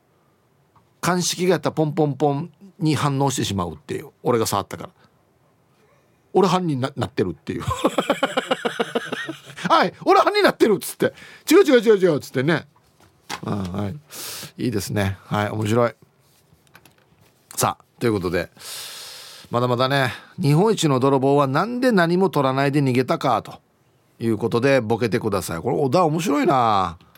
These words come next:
はい。さあ、では、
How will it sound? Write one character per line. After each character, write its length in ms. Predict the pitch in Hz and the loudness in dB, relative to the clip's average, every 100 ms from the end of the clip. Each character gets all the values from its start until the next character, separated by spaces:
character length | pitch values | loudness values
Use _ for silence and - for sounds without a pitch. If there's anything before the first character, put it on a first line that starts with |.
| _ - | _ -8
は 240 | 95 104 | -2 -2
い。 100 | - _ _ _ _ _ _ _ _ _ _ _ _ - - - - - - - - - - - | -4 _ _ _ _ _ _ _ _ _ _ _ _ -20 -16 -16 -16 -20 -20 -20 -20 -20 -20 -12
さ 280 | - 185 143 - | -2 0 0 -8
あ、 40 | _ _ _ _ _ _ _ _ _ | _ _ _ _ _ _ _ _ _
で 140 | - 92 | -2 0
は、 360 | 76 78 - | 0 -2 -6